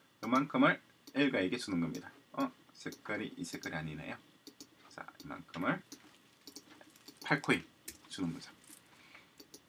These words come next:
그러면은 이제 이십사, 이십사를 원래 밥이 누군가에게 주기 위해서는 밥 명의의 언스펜트가 있어야 된다 그랬잖아요.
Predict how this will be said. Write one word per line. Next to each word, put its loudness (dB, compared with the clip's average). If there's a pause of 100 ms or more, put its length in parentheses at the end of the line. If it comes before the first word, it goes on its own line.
(1400)
그러면은 10 (640)
이제 8
이십사, 10
이십사를 12
원래 8
밥이 12 (120)
누군가에게 8
주기 6
위해서는 8
밥 12
명의의 10
언스펜트가 4
있어야 8
된다 6
그랬잖아요. 4